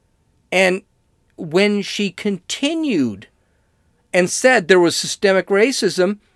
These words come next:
Barr said, "Where is it?" Of course, she refused to answer the question because the reality is there is no systemic racism. Systemic racism does not exist.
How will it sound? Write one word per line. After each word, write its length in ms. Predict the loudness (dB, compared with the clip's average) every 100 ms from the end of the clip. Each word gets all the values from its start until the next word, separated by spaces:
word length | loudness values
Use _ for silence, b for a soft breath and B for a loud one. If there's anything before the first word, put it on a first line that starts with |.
| _ -16
Barr 380 | 2 6 6
said, 480 | 6 0 2 0 -4 _ _ _ _
"Where 480 | -14 -4 0 4 6
is 180 | 4 2
it?" 160 | -10 -14 _ _ _ _ _ _ _ _ _ _ _ _ _ _ -4
Of 140 | -2
course, 540 | 2 4 4 2 -6 -14 -10
she 400 | -4 -2 -2 0
refused 460 | 0 0 -2 -4 -4
to 120 | -4
answer 240 | -4 -4
the 80 | -6
question 420 | 0 0 0 -6
because 220 | -6 -8
the 80 | -4
reality 400 | -2 0 0 -2
is 160 | -4 -4
there 160 | -4
is 100 | -4
no 140 | -4 -6
systemic 480 | -8 -8 -6 -6 -4
racism. 460 | -6 -6 -14 -20 _ b b b b b -14
Systemic 500 | -6 0 2 2 0
racism 640 | 0 0 0 -6 -4 -4
does 200 | -2 -4
not 160 | -2 -2
exist. 500 | -2 -4 -6 -8 -16